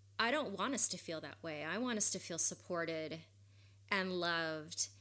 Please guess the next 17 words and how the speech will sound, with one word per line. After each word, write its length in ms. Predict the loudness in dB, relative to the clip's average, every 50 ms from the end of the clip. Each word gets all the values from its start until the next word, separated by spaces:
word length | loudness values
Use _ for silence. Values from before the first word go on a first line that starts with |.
| -20 -20 -20 -20 -20 -16 -6 -2
and 640 | 0 0 2 2 0 0 0 -2 -4 -6 -6 -2 -2 -2 -2 -2 -8 -20 -20 -20 -20 -20 -20 -16 -6 -2
not 320 | 0 0 2 4 4 4
alone 460 | 4 2 2 0 -2 -2 -2 -4 -4
out 240 | -4 -4 -4 -6 -6
there. 400 | -6 -4 -2 -2 -2 -4 -8 -10 -14 -20 -20 -20 -20 -20 -20 -16 -6 -2
And 140 | 2 4 4
so 120 | 4 4 2
even 320 | 2 0 2 2 2 2
if 440 | 2 2 2 0 -2 -6 -12 -14 -16 -20 -20 -20 -20 -20 -20 -20 -20 -20 -20 -20 -12 -8
you're 220 | -4 -2 0 0
an 140 | 0 0 0
aerialist 720 | 0 0 0 0 0 0 0 -2 -2 0 0 0 0 0 -2 -4
in 160 | -6 -6 -6
Canada 840 | -4 -2 -2 0 0 -2 -2 0 0 0 0 0 0 -2 -2 -4 -6 -8
or 440 | -6 -6 -4 -4 -2 -2 -4 -4 -6 -6 -8
in 180 | -6 -6 -4
China, 720 | -4 -2 0 0 0 0 0 0 0 2 0 0 -2 -4